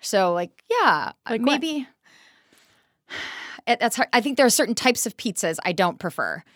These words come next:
Speaker 1: So, you know, there's all sorts of different kinds of pizzas out there, right? You got the Chicago deep dish, you've got the, you know, frozen pizza thin crust, you've got the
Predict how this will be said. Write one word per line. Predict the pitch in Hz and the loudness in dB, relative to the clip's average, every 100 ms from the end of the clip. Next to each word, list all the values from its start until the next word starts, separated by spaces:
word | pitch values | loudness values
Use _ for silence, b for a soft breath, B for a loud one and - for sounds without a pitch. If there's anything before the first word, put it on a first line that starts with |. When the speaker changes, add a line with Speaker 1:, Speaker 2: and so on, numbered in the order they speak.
| b b | b b
Speaker 1:
So, | - 175 151 185 | 2 2 0 -4
you | 233 | -2
know, | 185 | -2
there's | 175 226 | -2 -2
all | 302 | -2
sorts | 294 226 | -2 -4
of | |
different | 220 170 | -4 -6
kinds | - 214 262 | 2 4 6
of | |
pizzas | 208 294 151 | 4 0 0
out | 127 - | -6 -6
there, | 151 | -2
right? | 170 190 | 0 0
You | 202 | 0
got | 175 | -2
the | - | -4
Chicago | - 147 196 190 190 | -12 0 4 4 2
deep | 180 311 302 - | 0 0 -2 0
dish, | 294 269 262 262 262 262 - | 4 6 6 6 6 2 -4
you've | 185 160 | -8 -2
got | 214 190 - | 2 2 2
the, | 180 170 B B B | 0 0 B B B
you | - 190 | -6 -2
know, | 165 170 | 0 -2
frozen | - 269 269 262 262 | 2 2 2 0 -2
pizza | 262 269 - 240 | -2 -6 -2 -2
thin | - 277 277 277 | 0 0 0 -4
crust, | - 254 254 247 247 254 - | 0 4 6 6 4 0 -6
you've | 180 - | -10 0
got | 175 165 - | 2 2 0
the | 180 160 156 | 0 2 2